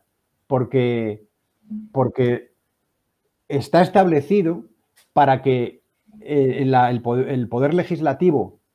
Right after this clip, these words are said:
de la Asamblea Nacional se ejerza lo mejor posible, para que no se puedan introducir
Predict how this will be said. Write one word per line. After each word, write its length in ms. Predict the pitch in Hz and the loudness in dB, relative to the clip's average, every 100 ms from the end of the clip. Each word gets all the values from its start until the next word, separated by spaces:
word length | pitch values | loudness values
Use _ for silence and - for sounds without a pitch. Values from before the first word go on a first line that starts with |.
| _ _ _ | _ _ _
de 140 | 131 | -4
la 80 | 127 | -2
Asamblea 280 | 123 117 135 | -2 -2 0
Nacional 360 | 160 160 160 - | 0 0 0 0
se 180 | 143 | -2
ejerza 400 | 123 - 165 - | -4 -2 -2 4
lo 140 | 185 147 | 4 4
mejor 320 | 120 151 139 | 0 -2 -4
posible, 560 | 135 - 170 156 104 - _ _ _ _ _ | -6 -2 -2 -2 -6 -14 _ _ _ _ _
para 260 | 139 131 | 2 2
que 100 | 127 | 0
no 140 | 131 165 | -2 -2
se 140 | - | -2
puedan 720 | 185 180 185 185 175 175 160 143 | -4 0 2 2 -2 -4 -4 -4
introducir 540 | 147 135 131 123 160 | -4 0 0 0 -2